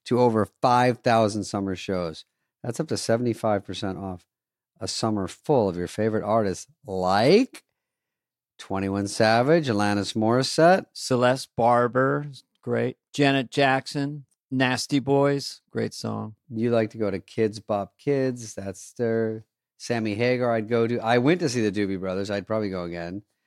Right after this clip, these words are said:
Speaker 1: Good old Whitney Cummings. You got
Speaker 2: Yep.
Speaker 1: Train and R E O Speedwagon. There's so many more for way less. Grab your tickets now through May fourteenth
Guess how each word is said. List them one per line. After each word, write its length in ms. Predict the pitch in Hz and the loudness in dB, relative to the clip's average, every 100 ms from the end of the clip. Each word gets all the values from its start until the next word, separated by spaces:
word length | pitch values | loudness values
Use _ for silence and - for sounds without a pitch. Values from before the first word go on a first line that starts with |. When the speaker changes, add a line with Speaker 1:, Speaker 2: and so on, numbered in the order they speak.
| _ _ _ _ _ - | _ _ _ _ _ -2
Speaker 1:
Good 140 | 127 | 2
old 180 | 127 113 | 4 4
Whitney 300 | 123 123 110 | 2 0 -4
Cummings. 720 | - 143 175 175 185 175 - _ _ _ | -2 2 4 4 2 -4 -12 _ _ _
You 240 | 117 101 107 | -2 2 4
got 140 | 117 | 4
Speaker 2:
Yep. 100 | 143 | 2
Speaker 1:
Train 420 | - 131 127 127 | -2 -2 0 0
and 120 | 117 110 | 0 -2
R 160 | 107 | -2
E 60 | 107 | -2
O 40 | |
Speedwagon. 880 | 104 - 139 147 147 143 143 143 151 _ _ | -4 0 2 6 6 4 2 -2 -4 _ _
There's 260 | 113 113 113 | 4 4 4
so 240 | - 143 | 4 6
many 220 | 143 135 | 8 8
more 480 | 123 117 113 113 107 | 8 6 6 4 4
for 180 | - 104 | 4 4
way 240 | 101 117 | 6 6
less. 400 | 110 107 104 - | 6 6 4 2
Grab 240 | - 127 123 | 2 4 4
your 80 | 123 | 4
tickets 400 | 123 113 - 110 | 2 2 0 2
now 220 | 104 101 | 4 2
through 160 | - | 2
May 180 | 95 95 | 2 2
fourteenth 600 | - 98 90 - 95 85 | 0 0 0 0 0 0